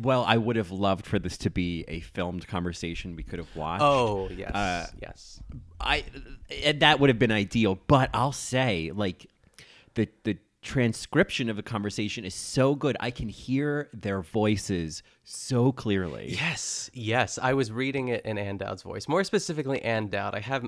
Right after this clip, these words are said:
Speaker 2: Ann Dowd more down than, uh, than
Speaker 1: Totally.
Speaker 2: Margot, but I can picture that Texan flair, you know, that she has.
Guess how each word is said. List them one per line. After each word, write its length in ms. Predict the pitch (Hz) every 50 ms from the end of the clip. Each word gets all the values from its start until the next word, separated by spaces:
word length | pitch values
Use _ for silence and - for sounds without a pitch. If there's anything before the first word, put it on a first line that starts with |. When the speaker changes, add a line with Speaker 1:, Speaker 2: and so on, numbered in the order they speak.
| -
Speaker 2:
Ann 220 | - 120 117 113 104
Dowd 340 | 107 101 101 101 101 98 101
more 240 | 104 101 101 101
down 460 | 98 95 104 98 98 98 98 101 101 98
than, 360 | - - 98 98 98 95 95
uh, 340 | 95 95 95 95 98 101 101 - - - -
than 140 | 123 113
Speaker 1:
Totally. 100 | 110 107
Speaker 2:
Margot, 540 | 104 101 101 98 92 85 - - - 104 101 -
but 100 | - 320
I 60 | -
can 160 | - 269 214
picture 380 | - - 123 - - - 117 110
that 220 | 104 101 - -
Texan 500 | - - 127 117 - - - 113 104 98
flair, 680 | - - - - 113 113 110 107 107 107 104 104 104 104
you 140 | 104 104
know, 140 | 107 104 101
that 100 | 98 101
she 220 | - - - 107 95
has. 640 | - - 101 95 98 98 98 95 95 - - -